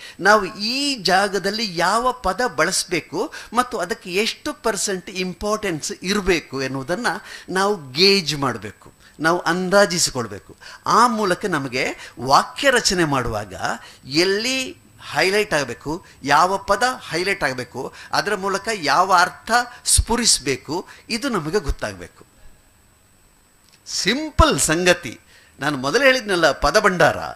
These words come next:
ಅಷ್ಟೇ, ಅದನ್ನು ಹೆಚ್ಚಿಸದೆ ಬೇರೆ ಮಾರ್ಗ ಇಲ್ಲ ನಮಗೆ,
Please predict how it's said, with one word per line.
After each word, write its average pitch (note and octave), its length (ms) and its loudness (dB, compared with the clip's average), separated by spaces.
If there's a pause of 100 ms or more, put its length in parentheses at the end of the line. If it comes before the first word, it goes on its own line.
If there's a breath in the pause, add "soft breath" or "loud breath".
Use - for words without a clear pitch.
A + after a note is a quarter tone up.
(220)
ಅಷ್ಟೇ, A#2 840 -4 (680 soft breath)
ಅದನ್ನು A#3+ 340 -2
ಹೆಚ್ಚಿಸದೆ G3 760 -4
ಬೇರೆ D#3+ 340 -2 (340)
ಮಾರ್ಗ F3+ 440 -2
ಇಲ್ಲ F#3+ 220 0
ನಮಗೆ, A#2 440 -8